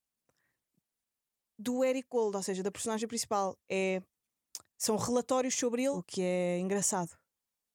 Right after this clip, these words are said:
Epá, ele é super, o Afonso é su-, o Afonso, o Afonso, o meu namorado, ele é super, hum, criativo, pá. Ele,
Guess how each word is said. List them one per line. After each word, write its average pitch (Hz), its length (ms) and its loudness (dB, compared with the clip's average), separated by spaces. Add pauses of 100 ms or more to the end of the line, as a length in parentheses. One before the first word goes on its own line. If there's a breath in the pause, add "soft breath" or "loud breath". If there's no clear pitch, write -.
(300)
Epá, 320 300 0
ele 349 140 0
é 370 40 0
super, - 300 -2
o 330 100 -2
Afonso 403 280 -2
é 359 40 -2
su-, - 160 -6
o 311 140 -2
Afonso, - 340 -4
o 185 80 -4
Afonso, 175 420 -6 (460)
o 208 60 -8
meu 180 80 0
namorado, 180 320 0 (760 loud breath)
ele 311 140 2
é 339 40 0
super, 330 480 0
hum, 294 1080 -2 (280)
criativo, 294 520 -4
pá. 180 180 -4 (580 loud breath)
Ele, 202 300 0